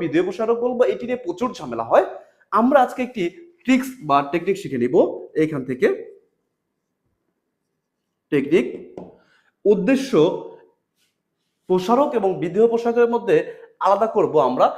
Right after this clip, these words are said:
সহজেই, কোনো ঝই ঝামেলা না গিয়ে। প্রথমে দেখব যে, যে অংশটুকুর মধ্যে ক্রিয়া আছে, কি আছে? ক্রিয়া আছে। যদি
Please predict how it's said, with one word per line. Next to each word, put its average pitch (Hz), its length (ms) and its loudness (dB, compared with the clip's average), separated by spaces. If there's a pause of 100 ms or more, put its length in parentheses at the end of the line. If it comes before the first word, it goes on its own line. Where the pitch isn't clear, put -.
(260)
সহজেই, 147 440 -2 (380)
কোনো 190 160 2 (120)
ঝই 185 220 -2
ঝামেলা 185 300 -2
না 131 240 0
গিয়ে। 165 220 0 (880)
প্রথমে 240 320 4 (120)
দেখব 214 220 0 (600)
যে, 151 100 2 (400)
যে 170 120 2
অংশটুকুর 247 640 0
মধ্যে 208 300 2 (1800)
ক্রিয়া 254 280 6 (100)
আছে, - 220 -8 (2250)
কি 185 120 -2
আছে? 214 240 0 (880)
ক্রিয়া 262 280 4 (100)
আছে। - 220 -4 (1080)
যদি 208 440 0